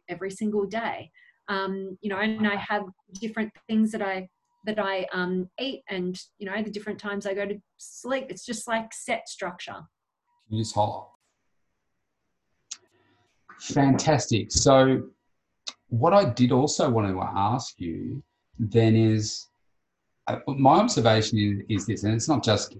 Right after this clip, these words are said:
Speaker 2: with your health and fitness, but, um, there are some people that are just so, so successful in their health and fitness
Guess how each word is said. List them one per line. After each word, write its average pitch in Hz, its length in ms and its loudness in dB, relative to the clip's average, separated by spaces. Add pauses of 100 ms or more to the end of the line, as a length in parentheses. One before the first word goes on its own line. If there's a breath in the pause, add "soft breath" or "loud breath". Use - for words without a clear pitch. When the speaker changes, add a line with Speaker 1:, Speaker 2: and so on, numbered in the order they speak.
Speaker 2:
with 104 240 -2
your 98 120 -2
health 101 180 2
and 92 160 -6
fitness, 95 440 -6
but, 107 220 2 (600)
um, 104 480 2 (1300)
there 123 180 6
are 120 60 6
some 165 340 4
people 113 600 2
that 107 120 2
are 107 80 2
just - 420 -2
so, 120 220 2
so 117 280 4
successful 101 760 -2 (360)
in 101 340 2
their 104 200 2
health 101 420 4
and 95 180 -2
fitness 95 800 -4